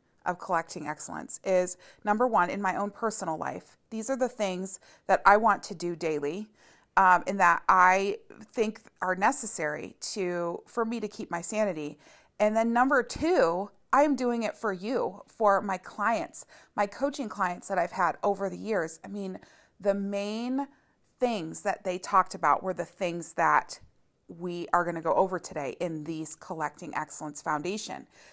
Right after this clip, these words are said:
So we might as well start practicing doing the things that we say we want to do. And then we'll go ahead and answer the next question is, well, why do we wanna do those things?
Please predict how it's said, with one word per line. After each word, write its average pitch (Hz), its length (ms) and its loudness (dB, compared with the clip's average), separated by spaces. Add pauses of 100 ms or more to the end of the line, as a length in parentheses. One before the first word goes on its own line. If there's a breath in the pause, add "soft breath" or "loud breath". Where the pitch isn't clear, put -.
(100 soft breath)
So 240 200 2
we 233 160 0
might 226 260 2
as 320 180 -6
well 302 140 2
start 269 320 2
practicing 214 960 0
doing 214 380 -2
the 311 120 0
things 165 640 -6 (260 soft breath)
that 208 200 6
we 233 100 -2
say 180 460 -2
we 190 180 -4
want 165 340 -2
to - 100 -12
do. 220 560 -2 (440 loud breath)
And 220 200 0
then 233 320 4
we'll 214 240 -2 (160)
go 214 180 4
ahead 214 340 2
and 180 220 -6
answer 208 580 -4 (340 soft breath)
the 196 120 -2
next 202 340 0
question 185 420 0
is, 175 160 -8
well, 202 100 -2
why 202 240 8
do 233 80 0
we 220 80 -2
wanna 190 260 2
do 220 200 -4
those 202 240 4
things? - 420 -8